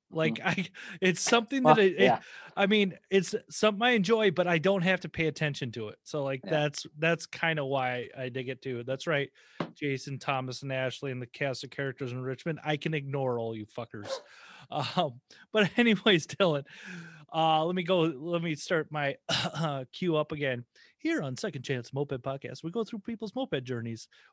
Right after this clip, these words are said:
Speaker 1: what it was like very first ti-, the very first time they ever saw a moped, what, uh, what happened, kind of middle part of your moped journey, and what it's like today. So, Dylan, let me ask you,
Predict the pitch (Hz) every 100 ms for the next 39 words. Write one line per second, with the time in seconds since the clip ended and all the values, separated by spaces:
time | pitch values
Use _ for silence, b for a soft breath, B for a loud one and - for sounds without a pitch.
0 | _ 127 127 135 143 156 151 _ - 226
1 | 208 190 175 196 - _ 156 190 180 135
2 | 131 202 233 254 220 196 170 - 202 233
3 | 269 269 277 226 - 233 220 220 160 127
4 | 120 _ _ _ 143 139 143 - - 160
5 | 165 151 143 156 160 220 226 240 240 247
6 | 247 247 247 247 247 247 247 214 262 262
7 | 254 262 254 254 240 233 262 139 b b
8 | b - 311 285 175 175 185 254 294 262
9 | 220 220 208 - 175 165 131 -